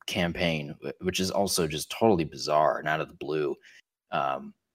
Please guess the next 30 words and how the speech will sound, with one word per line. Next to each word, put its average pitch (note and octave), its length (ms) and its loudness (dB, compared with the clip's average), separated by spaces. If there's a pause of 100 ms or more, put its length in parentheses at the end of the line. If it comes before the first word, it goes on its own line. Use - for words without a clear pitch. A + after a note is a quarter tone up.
(1040)
is G2+ 140 2
about. E2+ 360 6
And G#2+ 120 2
I've G#2+ 180 4
said F#2+ 240 6
this D#2+ 220 2
before, F#2 540 4
the E2 120 0
Uyghur G2+ 460 8
stuff - 380 0
is D#2 80 -2
particularly E2+ 760 2
strange. D#2+ 560 -2
I C#2+ 80 -4
think F2+ 220 -4
it's, - 320 -4 (320)
I'm G2+ 80 0
not - 240 -2 (360)
a - 60 -4
shill E2+ 320 6
for C#2 160 -4
China. F2+ 420 0 (760)
Trying C#3+ 260 4
to A2+ 80 2
see C#3 300 6
it - 100 4
from E2+ 180 -4
their G#2+ 160 6
perspective, D2 760 -2
it's - 160 -14